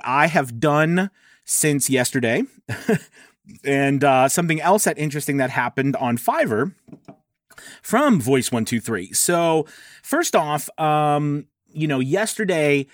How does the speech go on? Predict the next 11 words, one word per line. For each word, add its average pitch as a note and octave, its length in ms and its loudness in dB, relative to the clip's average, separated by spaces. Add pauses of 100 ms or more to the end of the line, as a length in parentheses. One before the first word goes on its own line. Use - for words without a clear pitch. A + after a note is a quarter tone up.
(380)
I B2+ 80 0
did D#3 160 0
the - 60 -6
podcast, B2 760 0
and B2+ 240 -2
funny G3 220 0
thing E3 160 -2
is B2+ 160 -2
I B2+ 80 0
had B2+ 180 0
every D3 640 0